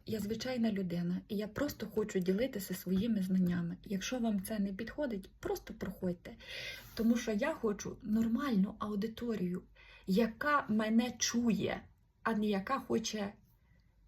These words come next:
висер. Вибачте. Якось так.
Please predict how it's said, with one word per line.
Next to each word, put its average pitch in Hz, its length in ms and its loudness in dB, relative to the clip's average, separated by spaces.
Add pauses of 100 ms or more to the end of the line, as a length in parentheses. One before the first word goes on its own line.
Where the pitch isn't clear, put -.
(320)
висер. 165 500 -2 (360)
Вибачте. 185 540 -6 (1040)
Якось 185 380 -6
так. - 420 -20